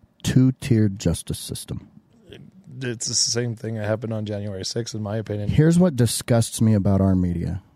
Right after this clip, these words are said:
Speaker 1: besides
Speaker 2: and
Speaker 1: their
Speaker 2: nobody's
Speaker 1: media.
Speaker 2: gonna be seeing any prison time for this at all.
Speaker 1: One hundred percent. The fact that our media is the media disgusts me enough. But then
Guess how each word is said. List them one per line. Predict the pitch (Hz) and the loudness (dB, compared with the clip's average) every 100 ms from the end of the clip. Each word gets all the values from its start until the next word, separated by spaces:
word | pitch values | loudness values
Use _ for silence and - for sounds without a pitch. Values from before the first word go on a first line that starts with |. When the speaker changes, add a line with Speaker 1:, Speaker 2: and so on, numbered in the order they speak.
| _ | _
Speaker 1:
besides | 123 113 127 123 | 0 2 2 2
Speaker 2:
and | 117 | 2
Speaker 1:
their | 113 | 4
Speaker 2:
nobody's | 127 120 | 4 2
Speaker 1:
media. | 98 | 0
Speaker 2:
gonna | 117 | 0
be | 110 110 104 | -2 -2 -4
seeing | 95 - 113 | -8 -6 -6
any | 107 117 | -4 -4
prison | 110 110 107 104 | 0 -2 -2 -4
time | 101 101 101 104 - | -4 -4 -6 -8 -14
for | - 107 | -8 -6
this | 98 95 - - | -6 -8 -10 -16
at | _ 123 | _ 2
all. | |
Speaker 1:
One | 120 | 4
hundred | 107 104 98 | 6 4 2
percent. | 92 - 85 - _ _ _ _ _ _ _ _ _ _ | 0 0 -6 -8 _ _ _ _ _ _ _ _ _ _
The | 123 | 0
fact | - 185 180 | 2 0 2
that | 165 | 4
our | 143 127 | 6 6
media | 123 120 117 | 6 6 4
is | 107 101 | 4 4
the | 101 | 4
media | 95 90 87 | 4 4 0
disgusts | 92 95 - 90 - - | 0 -2 0 -2 -2 -4
me | 87 | -4
enough. | 73 - - _ _ _ _ | -4 -8 -16 _ _ _ _
But | 143 - | -2 2
then | 196 214 101 | 4 4 4